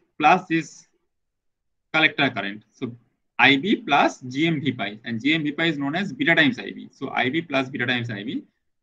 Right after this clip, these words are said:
that is one plus beta times I B, is flowing through this R E R L parallel combination. So this V in,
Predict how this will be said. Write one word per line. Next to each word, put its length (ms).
that 100
is 80
one 220
plus 240
beta 240
times 220
I 120
B, 220
is 120
flowing 360
through 200
this 320
R 200
E 180
R 180
L 140
parallel 340
combination. 640
So 160
this 220
V 340
in, 240